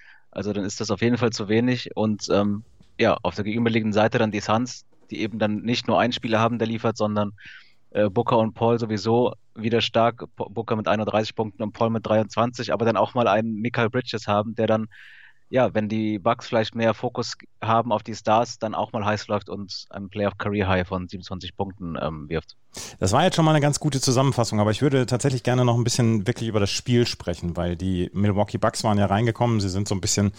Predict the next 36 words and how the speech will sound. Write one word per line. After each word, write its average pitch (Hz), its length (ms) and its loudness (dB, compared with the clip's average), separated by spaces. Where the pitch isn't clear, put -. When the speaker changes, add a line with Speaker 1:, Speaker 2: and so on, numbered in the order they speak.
Speaker 2:
ja, - 140 2
outgescored 131 680 2
worden 117 300 4
in 107 140 4
Spiel 107 260 0
eins 113 560 4
und 98 160 2
Jrue 107 160 4
Holiday 113 400 4
und 110 80 2
Chris 117 200 0
Middleton 120 420 2
waren 110 240 4
nicht 110 180 0
drin. 113 380 2
Wir 107 80 4
haben 107 100 2
schon 110 160 -2
drüber 98 220 0
gesprochen 123 400 0
nach 104 140 2
Spiel 98 200 -2
eins, 95 340 2
dass, 107 320 2
wenn 113 160 4
die 117 80 2
Bucks 113 260 0
diese 101 240 0
Serie 98 320 2
gewinnen 104 360 2
wollen, 95 260 4
dass 110 260 2
sie, 110 220 4
äh, - 340 -4
Leistungen 113 580 2
von 135 280 2